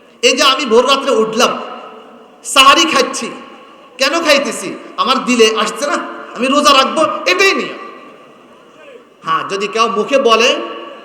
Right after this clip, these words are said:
পারে সুন্দরভাবে, অসুবিধা নেই, তবে এটা কোনো জরুরি নয়। কি নয়? জরুরি নয়। আমাদের দেশে দেখা যায়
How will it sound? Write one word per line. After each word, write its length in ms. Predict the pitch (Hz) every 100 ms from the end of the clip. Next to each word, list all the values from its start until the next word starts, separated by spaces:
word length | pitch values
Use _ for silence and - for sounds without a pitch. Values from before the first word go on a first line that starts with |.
| - - -
পারে 460 | 247 233 294 320 - - -
সুন্দরভাবে, 680 | - 285 294 277 190 196 277 277 - -
অসুবিধা 420 | - 156 165 147
নেই, 140 | 131 120 - - - - - 226
তবে 140 | 240
এটা 120 | 240
কোনো 240 | 240 277 -
জরুরি 380 | 220 208 196
নয়। 260 | 196 190 - -
কি 80 | 226
নয়? 360 | 262 - 208 - - - - -
জরুরি 340 | 180 170 156
নয়। 340 | - 135 - - - - - - - -
আমাদের 280 | 185 226 208
দেশে 200 | 214 220
দেখা 240 | 202 220
যায় 240 | 196 202